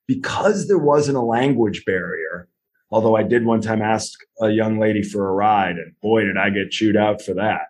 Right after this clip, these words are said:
Um, uh, she said, "You mean a lift?" And I said, "Okay," you know, but, uh, <laughs> but sorry, it was back in the eighties. I didn't know. Uh,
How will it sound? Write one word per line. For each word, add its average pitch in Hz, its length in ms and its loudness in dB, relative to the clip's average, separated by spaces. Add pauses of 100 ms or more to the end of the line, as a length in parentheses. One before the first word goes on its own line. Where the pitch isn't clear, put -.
(400)
Um, 113 480 2
uh, 113 200 2
she - 160 -4
said, 110 260 0
"You 147 120 2
mean 147 180 4
a 127 60 2
lift?" 120 460 0
And 101 120 -4
I 95 80 -6
said, 101 160 -8
"Okay," 135 420 0 (300)
you 127 80 0
know, 117 240 0 (100)
but, 147 220 2
uh, 147 560 2 (100)
<laughs> - 100 -20
but 123 260 0 (360)
sorry, 101 480 0
it 123 60 0
was 131 120 2
back 127 220 0
in 113 80 0
the 107 100 0
eighties. 98 320 -2
I 92 140 0
didn't 92 220 0
know. 85 200 -8 (300)
Uh, 113 200 0